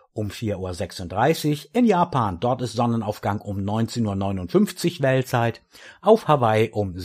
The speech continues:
sechzehn Uhr neun, an der U S A Westküste in Kalifornien um dreizehn Uhr sechsundzwanzig,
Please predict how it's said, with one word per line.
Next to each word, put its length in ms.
sechzehn 340
Uhr 120
neun, 340
an 120
der 140
U 120
S 100
A 180
Westküste 540
in 120
Kalifornien 680
um 120
dreizehn 420
Uhr 100
sechsundzwanzig, 840